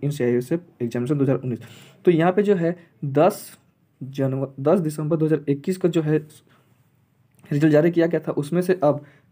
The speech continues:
चार हजार तीन candidates को यहाँ पे shortlist कर दिया गया है, जिनको कि document verification के लिए बुलाया जाएगा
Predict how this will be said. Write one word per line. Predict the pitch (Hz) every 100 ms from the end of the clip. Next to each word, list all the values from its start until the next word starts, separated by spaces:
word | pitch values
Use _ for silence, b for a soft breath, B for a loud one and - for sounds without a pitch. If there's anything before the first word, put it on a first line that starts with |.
| _
चार | 160 170
हजार | 180
तीन | 175 170
candidates | 175 156 151 151 175 -
को | 151 151
यहाँ | 143 147 147
पे |
shortlist | 156 147 147 170
कर | - 139
दिया | 135 147
गया | 143 139
है, | 143 B -
जिनको | 139 139 151
कि | 165
document | 147 143 160
verification | 139 131 139 131 151
के | 151 139
लिए | 131 143
बुलाया | 131 123
जाएगा | 127 131 135